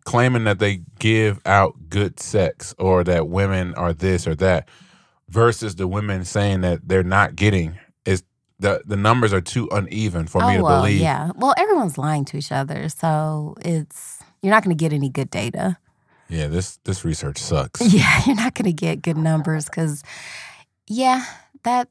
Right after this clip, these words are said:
Speaker 2: that sounds about right. But no one's ever satisfied with anything.
Speaker 1: I think that the, the wintertime made people keep having sex with people that they didn't want to have sex with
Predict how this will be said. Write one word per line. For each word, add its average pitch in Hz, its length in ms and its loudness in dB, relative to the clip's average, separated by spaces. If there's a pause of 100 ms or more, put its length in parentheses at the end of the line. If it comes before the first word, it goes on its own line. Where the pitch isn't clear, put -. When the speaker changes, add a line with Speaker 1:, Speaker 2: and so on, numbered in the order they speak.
(460)
Speaker 2:
that 403 160 -2
sounds - 200 -4
about 175 220 0
right. 170 180 2
But 294 120 -2
no 480 100 -2 (100)
one's 349 200 -2
ever 175 440 0
satisfied 156 880 -2
with 143 560 -6 (1160)
anything. 147 640 -2 (1080)
Speaker 1:
I 98 80 0
think 107 220 0
that 80 200 0
the, 78 440 0
the 82 120 -6
wintertime 85 760 -2 (840)
made 90 380 0
people 85 500 -4 (880)
keep 110 260 -6
having 104 320 2
sex 110 280 0
with 104 100 -6
people 117 200 -2
that 110 120 0
they 110 100 0
didn't 107 220 -4
want 117 240 -4
to 127 120 -2
have 127 220 0
sex 135 280 -4
with 135 260 -2